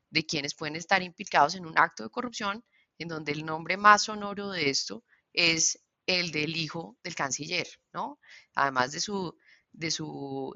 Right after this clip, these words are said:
jefe jurídico, Juan Carlos Lozano, que no es el mismo, que no es el representante, ni tiene que ver nada con el representante liberal, pero cuyo comunicado de prensa, después de que hacen una búsqueda muy sencilla dentro de Word de, de dónde viene el correo,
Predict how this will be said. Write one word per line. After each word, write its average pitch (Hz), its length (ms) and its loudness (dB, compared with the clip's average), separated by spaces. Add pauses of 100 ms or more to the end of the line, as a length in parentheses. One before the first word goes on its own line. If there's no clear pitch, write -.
(100)
jefe 190 560 0
jurídico, 185 500 -4
Juan 202 140 -2
Carlos 175 240 0
Lozano, 175 340 2
que 131 200 -8
no 127 120 -8
es 180 180 2
el 214 140 0
mismo, 220 460 -4
que 196 100 -4
no 180 80 0
es 180 120 2
el 196 80 -2
representante, 175 680 2
ni 196 100 -12
tiene 156 260 -10
que 196 180 -8
ver 160 80 -6
nada 165 160 4
con 175 140 -10
el 185 60 -10
representante 147 640 -6
liberal, 247 420 6 (1200)
pero 170 340 6 (140)
cuyo 180 400 2
comunicado 190 720 8
de 269 100 8
prensa, 247 540 6 (380)
después 165 340 -4
de 190 100 -4
que 208 100 2
hacen 185 320 4
una 208 540 0 (560)
búsqueda 220 400 2
muy 202 140 -4
sencilla 202 480 0
dentro 208 240 -2
de 175 80 -2
Word 170 260 -2
de, 190 260 -4
de 190 200 -4
dónde 175 200 -4
viene 208 200 2
el 240 100 -4
correo, 269 500 -2